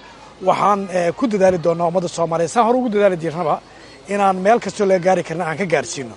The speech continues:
Waxaan laakiin hadda ku soconnaa amarka madaxweynaha iyo amarka prime ministerka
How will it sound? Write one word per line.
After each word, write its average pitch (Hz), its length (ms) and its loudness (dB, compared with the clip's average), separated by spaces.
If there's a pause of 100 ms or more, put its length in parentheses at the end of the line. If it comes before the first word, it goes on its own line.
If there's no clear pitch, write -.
(500)
Waxaan 233 300 6
laakiin 202 340 2
hadda 220 180 0
ku 294 140 -4
soconnaa 175 480 0 (480)
amarka 214 360 2
madaxweynaha 196 640 0
iyo 190 160 -8
amarka 196 300 0
prime 202 220 4
ministerka 247 540 -2